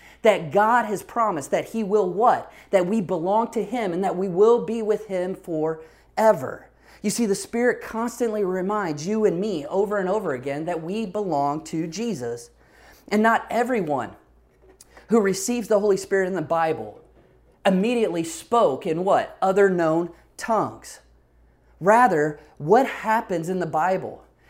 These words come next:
From this point forward, we see that anybody who trusts in Jesus receives the Spirit at that moment. What happens here, friends, is not normative, it's exceptional.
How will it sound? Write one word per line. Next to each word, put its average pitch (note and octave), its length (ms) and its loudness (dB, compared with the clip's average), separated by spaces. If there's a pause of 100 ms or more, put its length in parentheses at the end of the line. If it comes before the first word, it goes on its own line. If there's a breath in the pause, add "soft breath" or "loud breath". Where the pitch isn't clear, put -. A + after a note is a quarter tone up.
(160 soft breath)
From F#3 220 2
this A3 200 4
point B3 340 -6
forward, A3 260 0
we F#3 100 -2
see A3 220 -6
that F#3+ 280 -2
anybody F#3+ 540 0
who C#3+ 160 -12
trusts A3 440 -4
in A#3 220 -2
Jesus - 720 -6 (420 soft breath)
receives A3 480 -2
the A#3 100 -4
Spirit G#3 520 -2
at F3 160 -12
that F3+ 260 -4
moment. F3 600 -6 (520 soft breath)
What G#3+ 200 6
happens G#3+ 680 -6
here, C3+ 300 -6
friends, C3 420 -10
is D#3+ 280 -6
not A3 500 -4 (220 soft breath)
normative, D#3 760 -4 (320 soft breath)
it's F#3 200 -4
exceptional. F#3 960 -2